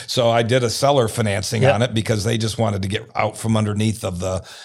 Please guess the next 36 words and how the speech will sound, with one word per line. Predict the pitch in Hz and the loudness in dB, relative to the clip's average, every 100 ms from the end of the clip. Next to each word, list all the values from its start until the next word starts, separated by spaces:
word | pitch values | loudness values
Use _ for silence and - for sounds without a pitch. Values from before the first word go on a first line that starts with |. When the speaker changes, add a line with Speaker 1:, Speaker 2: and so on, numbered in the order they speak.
| - | -6
Speaker 1:
maintenance | 101 117 98 92 101 | -2 -2 -4 -6 -4
of | 87 | -4
it. | 113 123 | -2 2
And, | 120 | 2
Speaker 2:
Yeah. | 127 - | 2 0
Speaker 1:
you | 151 | -2
know, | 127 | -2
they | 123 143 | -2 -2
believed | 131 123 117 110 | 0 0 0 -2
in | 107 | -2
me | 113 123 | -2 -2
that | 107 | -2
I | 104 | -2
was | 95 | -2
gonna | 110 101 | -4 -4
do | 90 110 | -2 -2
it. | 123 | -2
And | 104 | -2
the | 90 | -4
people | 117 104 113 | -4 -2 -2
that | 110 | -4
were | 110 | -2
involved | 101 - 98 101 | -2 -2 -2 -2
in | 110 | -2
it | 113 117 - | -4 -8 -18
Speaker 2:
<laughs> | - - | -16 -6
Speaker 1:
really | 117 123 107 | -2 -2 -2
didn't | 107 101 | -4 -4
know | 107 113 | -2 0
much | 110 101 | 0 -2
about | 92 95 117 | -4 -2 -2
me, | 110 92 | -2 -2
but | 104 | -2
knew | 98 107 | 0 0
enough | 98 104 104 - | 0 -2 -2 -6
that | 92 90 | -8 -8